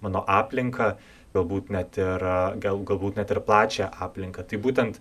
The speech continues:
tas toksai nuolatinis ieškojimas, e, Dievo valios konkrečiose gyvenimo aplinkybėse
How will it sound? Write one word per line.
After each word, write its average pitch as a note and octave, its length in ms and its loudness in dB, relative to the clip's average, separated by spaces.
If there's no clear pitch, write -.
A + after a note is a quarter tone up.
tas B2 180 2
toksai A#2+ 720 2
nuolatinis A2+ 800 6
ieškojimas, C#3 1200 6
e, G#2+ 180 6
Dievo A2 420 6
valios A#2 560 4
konkrečiose A#2+ 1160 4
gyvenimo A2 720 2
aplinkybėse G#2+ 920 0